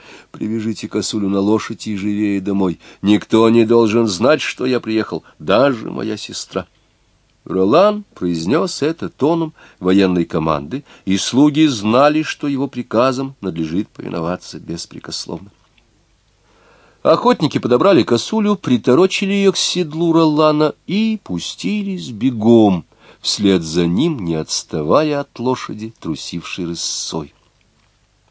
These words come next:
До поместья оставалось всего четверть лье. Они проделали этот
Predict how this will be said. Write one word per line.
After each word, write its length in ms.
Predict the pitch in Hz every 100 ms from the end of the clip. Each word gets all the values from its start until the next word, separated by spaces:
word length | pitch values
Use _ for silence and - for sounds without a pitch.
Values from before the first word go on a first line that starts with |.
| _ - - - - -
До 200 | - 78
поместья 680 | 92 95 143 185 - 95
оставалось 500 | 82 - 87 85 82
всего 320 | - - 87 127
четверть 480 | - 101 - -
лье. 600 | 92 82 76 76 78 78 76 - - -
Они 460 | 73 76 80 120
проделали 680 | 143 - 78 67 85 110 110
этот 160 | 98